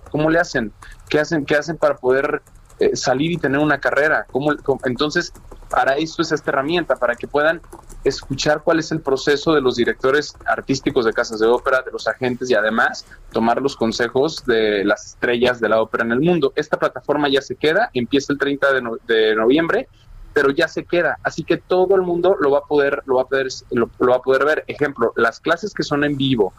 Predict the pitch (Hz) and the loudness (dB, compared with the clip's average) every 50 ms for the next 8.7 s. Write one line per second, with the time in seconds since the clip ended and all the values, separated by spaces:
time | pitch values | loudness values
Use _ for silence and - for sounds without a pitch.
0 | - - - - - - - 117 117 120 120 123 143 165 - - - 143 131 156 | -16 -20 -20 -20 -6 -2 2 2 2 2 2 2 0 0 -2 -8 -8 -2 0 0
1 | 165 175 175 165 147 - - 156 156 151 151 160 170 151 - - - 123 120 120 | 2 2 0 -2 -4 -2 0 0 2 2 0 -2 -4 -10 -8 -4 -2 -2 -2 0
2 | 113 117 117 127 135 135 147 147 - 139 127 - 151 151 156 160 151 151 160 156 | 0 0 2 2 2 2 0 -4 -8 -8 -4 -2 -2 -2 -2 -4 -4 -2 -2 -2
3 | 131 - - 135 127 120 117 127 135 - - 131 123 127 131 135 - - 131 135 | 0 0 0 0 2 4 2 2 2 2 0 0 2 2 0 -2 0 0 0 2
4 | 131 127 123 - - - - - - - - - - - - - - - - - | 2 2 0 -2 -6 -16 -20 -20 -20 -18 -18 -18 -18 -18 -20 -20 -20 -20 -20 -20
5 | - - - - - 180 180 - - 156 147 151 160 143 - 156 - 151 160 147 | -20 -20 -10 -4 0 0 0 0 0 0 0 0 0 0 -2 -2 0 2 2 2
6 | - - - - - - - - - 143 147 160 165 160 160 - 170 160 160 147 | 0 -4 -14 -20 -20 -20 -20 -6 0 2 2 4 2 0 -2 -4 -4 -4 -4 -2
7 | 127 127 113 110 113 113 110 - - 101 101 101 113 123 - - 127 - 117 117 | 0 0 2 4 4 2 2 0 0 0 2 2 2 0 -2 -4 -6 -4 -2 -2
8 | 123 127 131 127 - 127 123 113 117 120 - - 107 | 0 -2 0 2 2 2 2 0 -2 -4 -2 0 -2